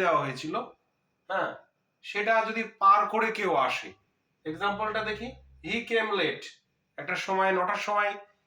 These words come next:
আসার কথা ছিল, দেখা যাচ্ছে সে দশটার দিকে আসছে বা সাড়ে নটার দিকে আসছে, তাহলে একটা পয়েন্টের টাইম দেরি করে আসছে।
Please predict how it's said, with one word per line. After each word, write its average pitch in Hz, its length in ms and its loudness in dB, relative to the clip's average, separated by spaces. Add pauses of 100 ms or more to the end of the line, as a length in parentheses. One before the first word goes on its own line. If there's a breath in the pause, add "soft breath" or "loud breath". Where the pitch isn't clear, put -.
(300)
আসার 202 260 0
কথা 214 220 0
ছিল, 220 100 -4 (100)
দেখা 175 160 0
যাচ্ছে 175 220 -6
সে 190 140 -4
দশটার 175 300 -2
দিকে 117 240 -6
আসছে - 200 -18 (480)
বা 170 140 -2
সাড়ে 214 200 2
নটার 185 260 4
দিকে 127 200 -4
আসছে, - 200 -10
তাহলে 170 180 -2 (480)
একটা 190 140 -4 (120)
পয়েন্টের 220 460 0
টাইম 208 160 2 (140)
দেরি 220 200 -2
করে 214 200 2
আসছে। - 220 -8